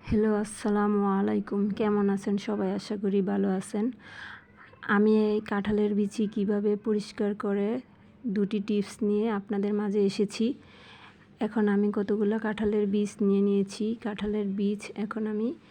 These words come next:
বটি দিয়ে পরিষ্কার ক-, ছিলে নিব খোসাগুলো।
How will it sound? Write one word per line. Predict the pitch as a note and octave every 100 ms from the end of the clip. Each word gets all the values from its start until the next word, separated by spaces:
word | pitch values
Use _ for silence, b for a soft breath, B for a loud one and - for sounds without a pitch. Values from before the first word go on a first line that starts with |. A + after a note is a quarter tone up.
| B B - G3+
বটি | G#3+ G#3+ A3
দিয়ে | G3+ G3+ A3+
পরিষ্কার | A3+ A3 A3 - A3
ক-, | A3+ - - - B B
ছিলে | - - G#3 G#3+
নিব | G#3 F#3+ G3+
খোসাগুলো। | - G3 G#3 F#3+ G3 A3